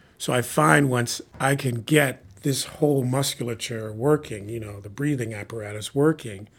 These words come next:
it becomes easy to speak the verse. It becomes communication. Like, I have to say this, and I know what it is, and I have to say this to this person now, or else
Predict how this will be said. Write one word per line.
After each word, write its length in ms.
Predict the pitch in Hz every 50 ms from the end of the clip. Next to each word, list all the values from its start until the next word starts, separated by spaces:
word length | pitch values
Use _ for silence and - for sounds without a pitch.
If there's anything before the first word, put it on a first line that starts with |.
| _ _ _
it 120 | - 123 -
becomes 380 | - 123 - - 123 110 - - -
easy 300 | 160 156 151 139 143 139
to 100 | 117 113
speak 440 | - - - - - 135 - - -
the 100 | 117 104
verse. 560 | 101 107 104 98 95 - - - - - - - - - _
It 200 | - 120 - -
becomes 880 | 135 123 127 - - - 143 123 123 120 117 117 117 110 - - - - _ _ _ _ _ _ - - - 120
communication. 800 | 120 120 113 113 110 - - 123 113 104 - - 101 95 95 - _ _ - - _
Like, 220 | - 113 110 - 120
I 80 | 113 107
have 340 | - - - 120 113 - -
to 360 | - 120 113 110 110 107 - - _ _ _ _
say 320 | - - - - 135 127 123
this, 440 | 104 107 101 98 - - - - - -
and 100 | 120 107
I 60 | 107
know 160 | 113 117 120 127
what 140 | 131 127 135
it 100 | 135 156
is, 380 | 156 123 107 107 110 - - - - - - -
and 120 | 110 107
I 40 | 110
have 140 | 113 123 -
to 100 | - 135
say 180 | - - 156 151
this 180 | 123 117 110 -
to 120 | - 120
this 180 | 107 117 110 -
person 360 | - 117 110 101 120 120 117
now, 380 | 117 120 113 107 107 107 120 -
or 160 | 120 110 110
else 360 | 107 101 107 - - - -